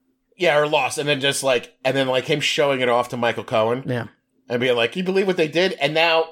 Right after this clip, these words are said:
Speaker 1: he's on the hook for that money. That's what the audit's all about.
Speaker 2: Right. That's the audit that he's talking about. He's, is the, the, the I R S said, "Hey,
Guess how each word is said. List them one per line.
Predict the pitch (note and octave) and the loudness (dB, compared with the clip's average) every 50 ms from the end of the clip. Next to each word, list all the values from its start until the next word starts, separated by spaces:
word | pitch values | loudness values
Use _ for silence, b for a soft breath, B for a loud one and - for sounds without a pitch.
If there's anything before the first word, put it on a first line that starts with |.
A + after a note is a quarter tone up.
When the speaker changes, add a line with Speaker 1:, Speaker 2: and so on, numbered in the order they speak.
| - _ _ | -8 _ _
Speaker 1:
he's | - C#3+ E3 D#3 D#3+ | -12 -8 -4 0 2
on | E3+ F3 E3+ | 2 2 2
the | E3 D3 | 0 -2
hook | - C4 C4+ - | -2 -2 -4 -4
for | - C#3 | -4 -2
that | B2 A2+ A2+ G#2+ G2+ | 0 0 0 0 -2
money. | G#2+ G2 F2+ F#2+ | -4 -4 -4 -2
That's | F#2+ C#3 F#3 A#3+ - - | 0 0 0 0 0 -4
what | F3 - | -6 -4
the | F#3+ | -4
audit's | - - F#3 G#3+ A#3+ - - - - B2 | -2 0 0 0 0 0 -4 -6 -4 -4
all | A2+ G2+ E2+ | -2 -2 -2
about. | - D2+ - - | -4 -4 -2 -2
Speaker 2:
Right. | D#3+ B2 G#2 - _ _ _ _ _ _ - | -2 -2 -4 -8 _ _ _ _ _ _ -4
That's | - F#3+ G3+ A#3 A3+ - | -2 0 0 0 -2 -2
the | - A3+ - - | -2 -4 -2 -2
audit | G3+ G#3 G3+ G3 F#3+ | 0 0 0 0 0
that | - E3+ D#3 | 0 -2 -2
he's | D3+ F3 D#3+ D#3 | 0 0 -2 -2
talking | - G#3 G#3 G#3 G3+ F3+ D#3 | 0 0 -2 0 0 -2 -2
about. | B2+ - A#2 G#2+ A2+ | -2 -2 -2 -2 -2
He's, | C3+ D#3 D#3+ D3+ | 0 0 0 0
is | D#3+ D3 - - F3+ E3+ - D#3+ D#3 | -2 -4 -2 -2 -2 0 0 0 -2
the, | - D#3+ C#3+ | -4 -8 -10
the, | - E3+ F3 - F#3+ F#3 E3+ - | -8 -10 -4 -2 0 0 0 0
the | F3 - F3+ - - - | -2 -2 -2 -2 -2 -2
I | F3+ F#3+ G3+ G3 | -2 0 0 2
R | F3 E3+ | 2 2
S | E3 - - | 0 0 0
said, | - D#3 - | -2 -4 -4
"Hey, | - - - G#4+ D#4 - C#3+ A#2+ A2+ | -4 -6 -6 -4 -2 -2 -2 -4 -4